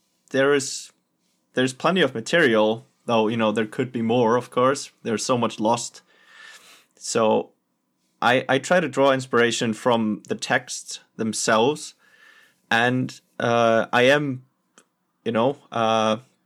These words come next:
a pagan, a heathen, and I do, I do, uh, have a spiritual side,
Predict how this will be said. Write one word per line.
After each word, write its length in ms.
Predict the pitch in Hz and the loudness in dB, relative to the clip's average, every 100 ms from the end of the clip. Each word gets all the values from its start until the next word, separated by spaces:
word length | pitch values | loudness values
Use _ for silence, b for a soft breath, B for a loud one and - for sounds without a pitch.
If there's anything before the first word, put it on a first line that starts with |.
| _ _ - | _ _ -12
a 40 | |
pagan, 500 | - 113 113 120 135 - | -6 -4 -2 -2 -4 -6
a 100 | 113 | -2
heathen, 540 | 131 123 120 131 131 - | 0 2 0 -2 -6 -2
and 460 | 117 117 117 117 | 2 4 2 2
I 260 | 117 120 120 | 2 2 2
do, 460 | 120 135 135 117 - _ _ - | 0 0 0 -2 -8 _ _ -6
I 100 | 120 | -4
do, 400 | 113 135 131 127 | -2 0 0 2
uh, 220 | 120 113 | 2 2
have 260 | 127 123 110 | 0 -2 -2
a 60 | |
spiritual 640 | 104 - 113 113 110 113 110 | -8 -2 0 0 -2 -6 -6
side, 440 | - 110 107 113 | -4 -2 -2 -4